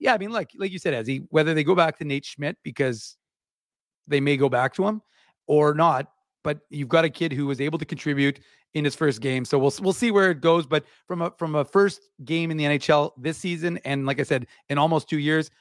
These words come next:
it was a pretty good effort from the kid. And we'll keep, we'll g-, keep going and keep talking about what he was able to do and what the Jets were able to do, because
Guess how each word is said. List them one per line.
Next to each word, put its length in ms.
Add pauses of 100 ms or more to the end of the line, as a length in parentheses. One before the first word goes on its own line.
(220)
it 40
was 120
a 40
pretty 200
good 160
effort 320
from 120
the 60
kid. 160
And 80
we'll 100
keep, 260
we'll 140
g-, 140
keep 220
going 340 (320)
and 140
keep 220
talking 340
about 300 (240)
what 180
he 160
was 120
able 160
to 80
do 180
and 120
what 140
the 60
Jets 240
were 80
able 160
to 80
do, 260 (400)
because 600